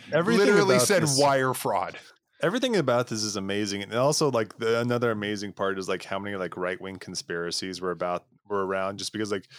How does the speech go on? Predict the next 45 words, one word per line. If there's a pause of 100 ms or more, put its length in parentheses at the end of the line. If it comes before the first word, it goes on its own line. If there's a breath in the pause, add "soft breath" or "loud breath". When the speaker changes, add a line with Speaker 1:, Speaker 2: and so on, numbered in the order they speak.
(360 loud breath)
Speaker 1:
"Oh,
they're
not
gonna
go
after
him
because, (420 loud breath)
uh,
they're
dragging
their
feet
on
this
indictment,"
and
all
that
too. (160)
And
Speaker 2:
'Cause
he
Speaker 1:
as,
like,
Speaker 2:
donated
money
to
the
Democratic
Party.
Speaker 1:
Yeah, (140)
and
as,
like,
friend
of
the
pod,
Shocks,
like,
said
too,
is
like,